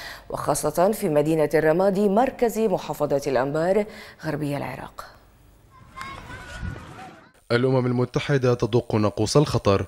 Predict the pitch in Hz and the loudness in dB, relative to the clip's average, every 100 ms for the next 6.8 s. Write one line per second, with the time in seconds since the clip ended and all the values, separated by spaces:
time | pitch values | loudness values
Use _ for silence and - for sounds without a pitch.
0 | - - - 113 117 - 135 117 101 117 | -8 -20 -2 0 4 4 4 4 4 4
1 | 117 117 117 110 104 131 120 131 135 117 | 4 4 4 4 6 6 6 6 6 4
2 | 120 113 127 147 - 98 85 - - 110 | 2 4 6 4 4 0 -2 -8 -2 6
3 | 123 120 117 123 160 131 113 151 151 110 | 8 8 6 6 8 8 6 6 6 4
4 | 104 113 117 123 135 127 120 - 143 101 | 4 4 6 6 6 4 2 4 4 4
5 | 92 82 - - - 120 117 92 107 104 | 2 0 -8 -20 -2 0 2 2 2 4
6 | 120 113 104 113 147 160 156 | 4 2 2 4 6 6 4